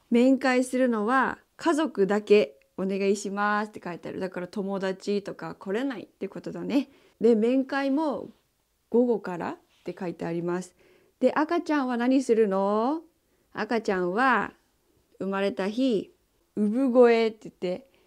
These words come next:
生まれたすぐに出る声を録音して、で、後で退院する時にアルバムにして私にくれるみたいです。楽し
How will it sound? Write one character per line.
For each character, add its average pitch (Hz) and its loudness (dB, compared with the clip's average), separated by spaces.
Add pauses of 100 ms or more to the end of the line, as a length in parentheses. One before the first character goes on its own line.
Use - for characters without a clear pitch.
(120)
生 226 2
ま 269 4
れ 285 6
た 320 2
す 294 0
ぐ 262 2
に 214 0
出 214 4
る 196 0
声 196 0 (260)
を 262 2 (220)
録 226 0
音 226 0
し - -6
て、 208 2 (720)
で、 214 0
後 277 2
で 233 0 (200)
退 262 -2
院 247 -4
す 240 -8
る 214 -6
時 208 -10
に 208 -4
ア 196 -10
ル 196 -6
バ 208 -8
ム 208 -6
に 202 -6
し - -18
て 220 -6
私 202 -12
に 180 -12 (360)
く - -4
れ 214 4
る 196 -6
み 185 -10
た 180 -12
い 170 -10
で 180 -12
す。 - -20 (360)
楽 269 0
し 349 4